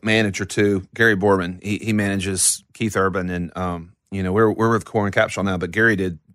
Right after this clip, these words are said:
it did honestly a great job. I have, I, I really do have a lot of respect for, for him, and he, it was kind of like, y'all gotta give these guys some artistic freedom, and,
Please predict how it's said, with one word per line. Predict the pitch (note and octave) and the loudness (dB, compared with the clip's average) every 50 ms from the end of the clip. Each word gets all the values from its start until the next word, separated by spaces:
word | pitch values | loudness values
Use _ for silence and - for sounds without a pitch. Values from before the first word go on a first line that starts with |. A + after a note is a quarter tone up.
| _ _ - - | _ _ -12 -8
it | G2+ G2 F#2+ A2 F#2+ | -8 -8 -8 -8 -4
did | - C#3+ C#3+ G#2+ - - | -2 0 0 0 0 2
honestly | A2 A2 G#2+ G2+ F#2+ - G2 G2 F#2 | 2 2 2 2 0 -2 -2 -2 -2
a | F#2 | -4
great | F2+ G2 G2+ F#2+ E2 D#2 | -2 -2 -2 -2 -2 -2
job. | F#2 F#2+ F2 E2+ E2 D#2+ - - | -4 -2 0 0 -2 -4 -4 -4
I | G2+ G2 | -2 0
have, | F#2+ G2 F2 F2 - - | 0 -2 -4 -4 -4 -2
I, | G2+ G2 F#2+ - | 0 0 0 -2
I | F#2+ G2 | -2 -2
really | G2 G2 F#2 F2+ | -2 -2 -2 -2
do | F2 F2+ | -4 -4
have | F2+ E2+ D#2 | -6 -8 -8
a | E2 | -6
lot | E2+ F2 F2 | -6 -4 -4
of | E2+ | -4
respect | F2 F2 - - F#2 E2+ - - | -6 -10 -6 -6 -6 -6 -6 -8
for, | - F#2+ F2+ F2+ E2 - | -6 -4 -4 -4 -4 -6
for | _ F2 F2 | _ -10 -10
him, | F2 F#2+ F#2+ F#2 | -6 -6 -6 -6
and | F2 E2 F2 | -6 -8 -6
he, | E2+ A2 A2+ A2+ G2+ - - _ _ _ _ _ _ _ _ _ _ _ _ _ _ _ _ _ _ _ _ _ _ | -4 0 0 0 0 -2 -6 _ _ _ _ _ _ _ _ _ _ _ _ _ _ _ _ _ _ _ _ _ _
it | - B2 B2+ | 0 2 2
was | B2+ B2 | 2 0
kind | - - B2+ A#2+ A2+ | -2 -2 -2 0 0
of | G#2+ | 0
like, | G#2 G2+ F#2 F#2 D#2+ - _ _ _ _ _ _ _ | 0 0 0 -2 -4 -8 _ _ _ _ _ _ _
y'all | - G#2 A2+ | -4 -2 -2
gotta | A2 A2 G2+ F#2 | 0 0 -2 -2
give | F#2+ G#2 | -4 -6
these | G2 G2 F#2+ E2+ | -6 -8 -8 -6
guys | G2 F#2 F2+ F2 F2 | -4 -2 -2 -2 -2
some | - - F2+ | -4 -6 -6
artistic | F2+ F#2 F#2 - - F#2 - - - - | -6 -6 -6 -6 -6 -8 -8 -10 -12 -12
freedom, | - G2 G2 G2+ F#2+ G#2 F#2 F2 | -8 -4 -4 -2 -2 -4 -4 -6
and, | E2+ D#2+ E2+ | -8 -10 -12